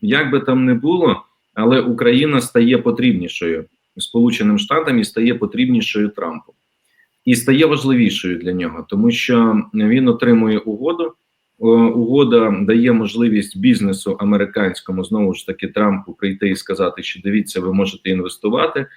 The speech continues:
я вам приніс ще понад триста мільярдів доларів», або він придумає цифру, яку вже можна буде, а, ну, виражати, а, в такому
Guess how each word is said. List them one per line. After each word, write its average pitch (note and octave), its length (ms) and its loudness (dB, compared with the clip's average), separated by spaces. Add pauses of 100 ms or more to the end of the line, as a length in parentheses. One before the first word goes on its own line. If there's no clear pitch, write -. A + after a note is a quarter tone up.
(380)
я A2+ 180 2
вам A2 240 2
приніс A2 380 2
ще - 240 0
понад G2 360 0
триста G2+ 320 -2
мільярдів G2 560 0
доларів», C3 440 2
або F#2+ 260 2
він G2 240 0
придумає G2 480 2
цифру, F#2+ 520 -4 (360)
яку G#2+ 320 2
вже G#2+ 260 2
можна F#2+ 360 0
буде, F#2+ 380 0 (1040)
а, G#2 320 2
ну, A2+ 140 6
виражати, G2+ 680 2
а, F#2+ 580 -2
в F2+ 100 -8
такому F#2+ 540 0